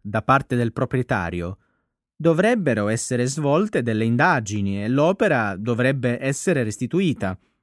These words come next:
qualora sia stata rubata. Questa sarebbe la cosa giusta da fare.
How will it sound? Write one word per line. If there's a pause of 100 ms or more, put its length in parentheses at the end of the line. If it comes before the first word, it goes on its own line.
(120)
qualora
sia
stata
rubata. (680)
Questa
sarebbe
la
cosa
giusta
da
fare.